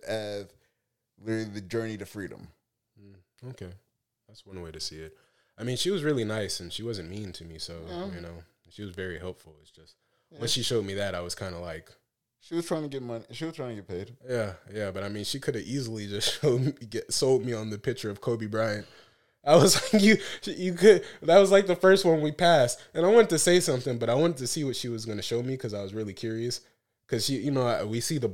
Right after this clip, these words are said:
Speaker 2: uh, Black Wall Street, and then right next to it, Kobe Bryant. So I'm like, "Oh, man, she got some really good shit." So I'm like, "All
Speaker 1: And
Speaker 2: right."
Speaker 1: slavery.
Speaker 2: Uh,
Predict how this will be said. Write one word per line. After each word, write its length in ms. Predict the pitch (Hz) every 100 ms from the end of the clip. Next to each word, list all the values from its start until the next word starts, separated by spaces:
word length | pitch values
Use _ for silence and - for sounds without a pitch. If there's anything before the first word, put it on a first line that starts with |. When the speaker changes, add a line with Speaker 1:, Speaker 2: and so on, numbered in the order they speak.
| 98
Speaker 2:
uh, 180 | - 98
Black 280 | 87 120 120
Wall 220 | 110 110
Street, 360 | 98 - 80 80
and 100 | 92
then 160 | 87 85
right 180 | 110 117
next 220 | 110 -
to 80 | 90
it, 60 |
Kobe 220 | - 107
Bryant. 280 | 92 101 92
So 80 | -
I'm 60 | 147
like, 160 | 113
"Oh, 160 | 101 117
man, 240 | 101 123
she 140 | 90 -
got 160 | -
some 140 | - 104
really 160 | 117 131
good 180 | 131
shit." 300 | - - -
So 100 | -
I'm 100 | 123
like, 160 | 127 120
"All 60 | -
Speaker 1:
And 120 | 123
Speaker 2:
right." 80 | 135
Speaker 1:
slavery. 600 | 143 - 233 180 127 107 - -
Speaker 2:
Uh, 80 | 160